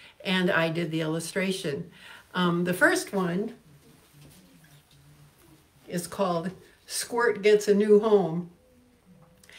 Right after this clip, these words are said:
She, her own dog is named Hershey, and she wanted to use that name in the book, but the Hershey company didn't think that was a good idea. So the character was renamed Squirt. And it's the story of adopting a little puppy,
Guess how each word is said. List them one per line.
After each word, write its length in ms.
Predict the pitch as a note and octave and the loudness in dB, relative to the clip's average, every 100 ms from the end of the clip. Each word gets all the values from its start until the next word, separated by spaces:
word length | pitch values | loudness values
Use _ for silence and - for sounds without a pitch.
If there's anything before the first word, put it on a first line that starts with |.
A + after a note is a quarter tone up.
| - - | -18 -10
She, 260 | A#3+ G#3+ | -4 -2
her 220 | G3 A#3 | 2 4
own 220 | A3 B3 B3 | 4 4 4
dog 240 | G3 F3+ | 4 2
is 160 | F3+ G3+ | 0 0
named 220 | F3 D#3+ | -2 0
Hershey, 600 | G#3+ G#3 G3+ E3 C#3 - - - F3+ | 4 4 4 -4 -10 -12 -18 -12 -4
and 120 | F3 | -2
she 140 | A3 | 0
wanted 320 | G3 G#3 G3+ | 4 6 6
to 60 | F3 | 4
use 260 | F3+ G3 F3 | 2 0 0
that 240 | E3 E3 | 0 0
name 280 | F3 F3+ F3 | -2 0 0
in 100 | D#3 | -2
the 80 | D#3 | 0
book, 380 | G3 E3+ D#3+ - | 2 2 0 -4
but 340 | D#3 D3+ - - - - - | -2 -2 -4 -12 -20 -20 -14
the 240 | - D3 | -4 -4
Hershey 340 | D3+ G#3 G3+ E3 | 2 2 2 -2
company 460 | - F3 F3+ E3+ | -2 0 0 -2
didn't 240 | D#3 D3 D3+ | -2 -2 -2
think 180 | D#3 | -4
that 180 | D3+ D#3+ | -2 -4
was 140 | D3+ D3 | -4 -6
a 40 | |
good 180 | D#3 D3+ | -6 -4
idea. 420 | D3 D3+ D3+ C3+ - - - | -4 -4 -6 -6 -12 -20 -18
So 800 | - G3+ F3 E3+ F3 F3 E3+ - - - | -4 0 2 2 2 0 -2 -8 -12 -6
the 100 | F3 | 2
character 400 | G#3 G3+ F#3+ F3+ | 6 6 4 0
was 240 | F3 F3 | 0 0
renamed 420 | F3+ E3+ D#3+ D#3 | 0 0 -2 -4
Squirt. 760 | - - - G3+ E3 - - - _ - - - | -4 -6 2 4 4 0 -8 -20 _ -20 -20 2
And 160 | G3+ G#3 | 6 6
it's 240 | G#3 - | 4 0
the 140 | G#3 | 0
story 500 | G#3 - G#3+ G#3+ G#3 | 0 4 4 8 8
of 120 | F#3+ F3+ | 6 4
adopting 460 | F3 F3+ F3+ E3+ | 4 4 2 -4
a 80 | E3+ | -4
little 200 | E3 D#3+ | -4 -8
puppy, 640 | - G3+ F3+ D#3+ D3 D3+ | -4 -4 -2 -4 -6 -10